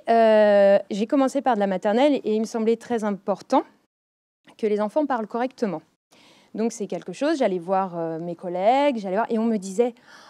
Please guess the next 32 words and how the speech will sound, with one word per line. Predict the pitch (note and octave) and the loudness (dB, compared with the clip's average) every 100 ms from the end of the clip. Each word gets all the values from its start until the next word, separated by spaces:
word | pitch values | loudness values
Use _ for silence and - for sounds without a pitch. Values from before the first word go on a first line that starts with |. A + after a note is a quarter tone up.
| _ - | _ -6
Ah, | C#4 C#4+ C4 | -2 0 0
mais | A3 | 0
non, | G#3 B3 C#4+ C#4 B3+ _ _ - | 0 0 2 0 -4 _ _ -14
surtout | - D#4 - C4+ | -8 -8 -6 -4
pas, | D4+ D4 - _ - | 0 -2 -4 _ 2
pas | D4+ | 4
avant | - A#3+ G#3 C4 | 4 2 4 2
six | D4 - G3 | 0 -4 -6
ans. | - _ _ _ _ _ _ _ _ _ - | -8 _ _ _ _ _ _ _ _ _ 0
Pas | C#4 D4 C#4 | 4 4 2
avant | A3+ G3+ A#3 | 0 0 -6
six | - - E3+ | -6 -10 -10
ans. » | - _ _ _ - _ - | -12 _ _ _ -20 _ -14
Donc | G3+ - _ _ - - _ _ - | -14 -16 _ _ -20 -20 _ _ -12
ce | - D#4 | -6 -2
programme, | D4+ - B3+ B3+ C4 B3+ - | -2 0 0 2 2 0 -2
je | G3+ G#3+ | -4 -4
le | G#3+ | -4
trouve | - B3 - | -4 -6 -6
formidable, | - G#3+ A3+ G#3 A#3+ F#4 G#3+ - | -4 -2 0 2 2 2 -2 -4
mais | G#3+ G#3+ | -4 -2
on | A3 | -2
parlait | A#3+ A#3+ C4 | -2 0 -2
justement | A3+ - A#3+ | -6 -4 -4
des | A#3 G3 | -2 -4
crois-, | - A#3 A3 - | -2 -4 -4 -10
des, | F#3+ F3+ F3 E3 | -6 -6 -6 -10
des | F3+ F3+ E3+ | -10 -10 -10
croyances | - - C4 C4 C4 - | -4 -2 2 0 -2 -6
et | F3+ | -12
des | F3+ | -12
freins | - - C4 C#4 | -12 -6 -2 -2